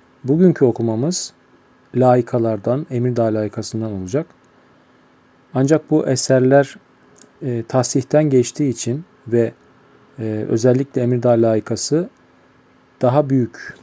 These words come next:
bir punto ile, daha büyük şekilde, daha okunaklı şekilde yazıldığı için, e, onu söylemekte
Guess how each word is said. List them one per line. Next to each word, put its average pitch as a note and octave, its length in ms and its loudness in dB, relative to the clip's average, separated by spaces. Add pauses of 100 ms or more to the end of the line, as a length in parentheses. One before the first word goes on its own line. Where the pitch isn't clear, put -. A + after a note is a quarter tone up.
(280)
bir A#2+ 140 2
punto C3+ 440 -2
ile, G#2+ 320 -2 (680)
daha B2+ 240 0
büyük A#2+ 220 0
şekilde, A2+ 580 -2 (180)
daha B2 180 4
okunaklı A#2+ 420 -2
şekilde G#2+ 380 -4
yazıldığı A2 460 -2
için, C3 340 -4 (720)
e, G2+ 580 -8 (100)
onu C3 180 0
söylemekte A#2 680 0